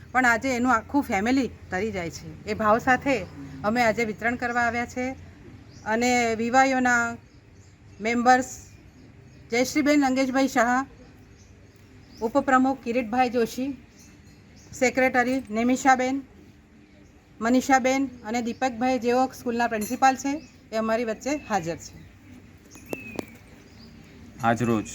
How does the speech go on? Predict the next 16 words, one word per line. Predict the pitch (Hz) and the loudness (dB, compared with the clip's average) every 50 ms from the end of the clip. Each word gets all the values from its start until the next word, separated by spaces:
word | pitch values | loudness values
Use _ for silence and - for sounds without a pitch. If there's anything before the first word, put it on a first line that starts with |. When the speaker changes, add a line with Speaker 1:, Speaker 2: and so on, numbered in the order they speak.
| - - - - - - - - - - - - - - - - - - - | -16 -16 -18 -20 -20 -20 -20 -20 -20 -20 -20 -20 -20 -20 -20 -20 -16 -6 -2
Speaker 2:
નર્મદપુરા | 113 117 123 135 135 - - 143 143 135 | 0 2 2 2 2 0 0 2 2 2
પ્રાથમિક | - 113 110 107 - 131 117 - | 4 2 0 0 -2 -6 -6 -2
શાળામાં | - 113 104 104 117 117 113 98 90 - - - - - - - - - - - - - - - - - - - - - - - - 117 98 | 0 0 2 2 2 0 -2 -4 -6 -12 -16 -18 -18 -18 -20 -20 -20 -20 -20 -20 -20 -20 -20 -20 -20 -20 -20 -20 -20 -20 -20 -12 -10 -6 0
વી | 104 120 127 123 | 2 4 4 6
વાય | 117 123 120 123 123 - - | 6 4 4 2 0 -2 -2
ઓ | 139 127 113 98 101 113 113 | 0 0 0 -2 -4 -6 -2
વલ્લભ | 113 120 123 131 139 139 113 117 | 0 2 4 6 6 4 4 2
યુથ | 131 135 131 123 | 0 0 2 2
ઓર્ગેનાઇઝેશન | 107 107 101 98 113 117 117 113 107 113 117 113 - 117 101 95 95 - - - - - - - - - - | 2 2 2 2 0 0 0 0 0 -2 -4 -4 -6 -6 -6 -8 -10 -16 -20 -20 -20 -20 -20 -20 -20 -18 -12
અને | 101 101 104 107 107 107 107 104 - | -8 -4 -2 0 0 0 -2 -2 -2
પૂજ્ય | - 123 110 101 135 | -2 -2 0 0 0
શ્રી | 123 - 127 113 | 0 2 0 0
વ્રજરાજકુમારજીના, | 107 92 101 113 110 113 131 135 131 - - 131 120 120 120 117 104 107 113 113 120 117 110 110 - - 131 127 113 110 - 104 92 | 0 0 0 2 4 6 6 6 6 2 -2 -2 0 0 0 0 0 0 0 0 0 0 -2 -6 -12 -16 -14 -12 -12 -12 -12 -12 -6
વ્રજરાજકુમારજી | 104 113 117 110 127 135 135 - - - 127 127 127 123 117 117 | -2 0 4 6 6 6 6 2 -2 -2 0 0 0 0 0 -2
મહોદયના | 104 104 107 107 120 123 123 123 113 101 - - - - - - - - - - 110 113 117 113 113 110 | -2 -2 -2 0 0 0 2 0 0 -2 -6 -14 -20 -20 -20 -20 -20 -20 -6 0 2 4 4 4 4 2
દ્વારા | 101 92 110 123 135 127 113 92 | 2 4 6 6 6 6 6 2